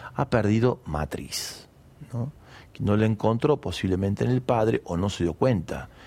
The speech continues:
que el padre era padre y madre, y entonces se desmadró, ¿no? Y entonces ahí se pudiera explicar. Así que vuelve a la casa del padre sin madre, pero encontrando en el padre,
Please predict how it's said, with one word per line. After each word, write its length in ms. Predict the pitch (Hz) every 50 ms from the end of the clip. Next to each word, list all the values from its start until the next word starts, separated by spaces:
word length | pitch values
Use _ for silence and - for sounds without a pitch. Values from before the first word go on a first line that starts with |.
| - - - -
que 120 | - 78
el 100 | 80 78
padre 360 | 82 - - 95 95 92 85 80
era 120 | 80 71
padre 560 | - - - - - 92 92 87 82 78 82
y 60 | 90
madre, 500 | 92 85 76 73 76 80 95 120 156 165 - - - - - - - - - - - -
y 120 | - 101
entonces 760 | 92 90 90 - 95 95 95 - - 107 98 90 - - - - - -
se 260 | - - - - 87 78
desmadró, 840 | 80 78 73 76 80 80 69 71 - 92 92 85 67 62 - - - - - - - - - -
¿no? 100 | - -
Y 120 | 127 120 104
entonces 380 | 92 92 - 113 107 98 -
ahí 120 | 90 95 104
se 160 | - - 104
pudiera 380 | 90 - - 98 104 110 120 110
explicar. 640 | - - - 82 82 80 - - 90 78 - - - - - - - - - - -
Así 220 | - 98 - - 123
que 260 | - 131 117 - - - - - - - - - -
vuelve 560 | - 95 98 131 165 185 185 175 147 113 107
a 40 | 101
la 100 | 95 95
casa 400 | 95 - 117 117 113 - - 107
del 160 | 98 95 95
padre 380 | 90 - 120 120 117 107 98 101
sin 280 | 98 - - 120 113 107
madre, 380 | 104 107 113 127 135 135 131
pero 220 | 127 - 95 92 95
encontrando 1000 | 95 92 90 - 98 98 98 90 107 110 120 123 127 123 120 127 120 117 - -
en 140 | 107 98
el 160 | 101 101 95 92
padre, 560 | - - 101 107 113 113 113 117 117 -